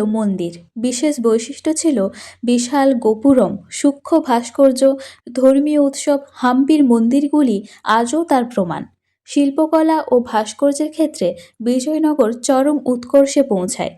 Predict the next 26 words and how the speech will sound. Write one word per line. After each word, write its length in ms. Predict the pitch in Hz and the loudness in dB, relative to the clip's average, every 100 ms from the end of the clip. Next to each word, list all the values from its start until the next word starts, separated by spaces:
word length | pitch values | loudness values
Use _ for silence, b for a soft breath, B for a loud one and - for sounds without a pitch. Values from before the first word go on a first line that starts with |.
| b b b | b b b
পাথরের 440 | 254 262 - 311 294 | -18 -6 0 2 4
মূর্তি, 360 | 269 262 262 269 269 | 4 4 2 -2 0
মন্দিরের 480 | 233 214 214 220 226 | 0 2 2 -2 -4
খোদাই 380 | 226 208 233 254 | -2 2 2 2
কাজ, 260 | 262 247 240 B _ | 2 0 -2 B _
দেবদেবীর 540 | 214 240 240 277 277 277 | 2 2 4 2 2 2
প্রতিমা 420 | 262 233 233 214 185 | 4 2 2 -4 -4
ইত্যাদি 460 | 214 214 196 240 269 - B B | -6 -2 0 2 0 -2 B B
শিল্পকর্মে 720 | - 277 330 320 339 339 262 208 208 | 0 2 4 4 2 2 2 0 2
ধর্মীয় 440 | 254 262 277 302 | 4 4 4 0
ও 140 | 269 240 | 0 -2
সামাজিক 560 | - 233 233 254 294 240 | -2 -4 -4 -2 -4 -4
জীবন 300 | 202 202 247 | -8 -4 -4
ফুটে 280 | 294 226 190 | -2 -4 -4
উঠত। 240 | 165 - - - _ _ b b - | -6 -8 -14 -14 _ _ b b -16
এই 160 | 294 311 | -8 -8
সময়ে 380 | 381 370 262 226 | -6 -4 -4 -4
সাহিত্য 440 | 247 269 311 302 330 | -6 -6 -6 -4 -2
চর্চা 380 | 320 330 311 208 196 | 0 0 0 -2 -2
ব্যাপকভাবে 680 | 208 240 240 208 - - 240 247 | -2 -2 0 -2 -2 -4 0 0
বৃদ্ধি 400 | 240 180 180 196 | 0 -4 -4 -6
পায়। 220 | 170 - _ B B B | -6 -10 _ B B B
ব্যবহৃত 460 | 233 240 294 302 311 294 | -6 -2 -2 0 -2 -2
ভাষা 280 | 254 240 294 | -2 0 -2
ছিল 220 | 294 269 214 | 0 -2 -2
সংস্কৃত, 680 | 214 233 240 240 - 262 | -2 -2 -2 -4 -6 -6